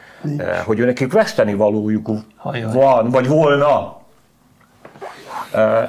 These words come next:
Speaker 2: <clears throat> és emögött az ilyen jelenségek mögött egyrészt a hatalomépítésnek egy, ö, logikája, ö, van, amit egyébként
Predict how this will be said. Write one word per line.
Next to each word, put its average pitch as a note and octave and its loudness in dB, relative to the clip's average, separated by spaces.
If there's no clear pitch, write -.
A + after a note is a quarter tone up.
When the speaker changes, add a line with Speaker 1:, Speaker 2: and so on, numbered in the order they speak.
Speaker 2:
<clears throat> - -10
és A#2+ -2
emögött C3+ 0
az F#2+ 0
ilyen B2+ 2
jelenségek G#2 0
mögött G2+ -4
egyrészt D3+ 0
a G2+ 0
hatalomépítésnek F#2 -2
egy, D#2+ -4
ö, E2 -6
logikája, G2+ -2
ö, G#2+ -6
van, B2+ 0
amit C3 0
egyébként B2 2